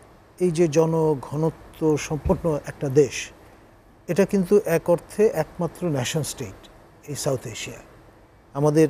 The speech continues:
আহ, হোমোজিনিটি অসাধারণ, এবং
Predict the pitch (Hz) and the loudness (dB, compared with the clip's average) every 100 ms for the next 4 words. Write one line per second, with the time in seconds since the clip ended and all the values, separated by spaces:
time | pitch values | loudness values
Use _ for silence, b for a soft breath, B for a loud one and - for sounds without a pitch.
0 | - 147 143 139 139 123 - - 156 160 | 2 -2 2 2 0 -2 -8 0 4 4
1 | 143 156 175 175 156 98 - - - - | 2 2 2 0 -2 -6 -14 -20 -20 -20
2 | - 165 165 117 101 - - - - 104 | -12 -4 -2 -4 -8 -18 -20 -20 -20 -20
3 | - _ _ 151 151 151 | -20 _ _ 4 4 4